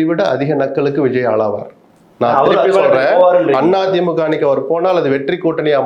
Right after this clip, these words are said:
Speaker 1: மாறினாலும் நான் ஆச்சரியப்பட மாட்டேன். அவமானப்படுவார், எள்ளி நகையாடப்படுவார்.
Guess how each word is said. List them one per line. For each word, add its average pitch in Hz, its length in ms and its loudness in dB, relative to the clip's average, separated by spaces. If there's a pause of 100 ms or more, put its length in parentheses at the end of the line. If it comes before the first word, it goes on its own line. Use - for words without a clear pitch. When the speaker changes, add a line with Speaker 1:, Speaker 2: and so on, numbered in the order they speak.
Speaker 1:
மாறினாலும் 151 520 0
நான் 123 120 0
ஆச்சரியப்பட 143 540 -2
மாட்டேன். 160 340 0 (880)
அவமானப்படுவார், 180 840 0 (100)
எள்ளி 147 160 -2 (100)
நகையாடப்படுவார். 139 680 -2